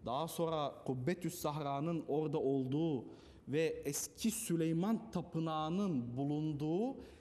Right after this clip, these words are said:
yani Hazreti İbrahim'in oğlu Hazreti İsmail'i kurban etmek için, Allah için, Allah yolunda kurban etmek üzere götürdüğü o Moriyah Tepesi'nden oluşan yüz kırk dört bin metrekarelik bir alan.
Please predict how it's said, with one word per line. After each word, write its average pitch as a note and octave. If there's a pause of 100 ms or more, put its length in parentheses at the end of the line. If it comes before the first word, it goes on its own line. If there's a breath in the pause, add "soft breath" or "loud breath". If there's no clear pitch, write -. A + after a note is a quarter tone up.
(100)
yani F3+
Hazreti E3
İbrahim'in D#3+
oğlu D#3
Hazreti D#3+ (100)
İsmail'i D#3 (400 loud breath)
kurban D#3
etmek D#3+
için, C#3+
Allah D3 (200)
için, C3+ (200)
Allah D3+
yolunda D3+
kurban D#3
etmek F3
üzere C#3 (360 loud breath)
götürdüğü D3
o D#3
Moriyah D#3 (100)
Tepesi'nden D#3+
oluşan D3
yüz D3
kırk C#3+
dört F#3+
bin D3+
metrekarelik D3
bir E3
alan. A2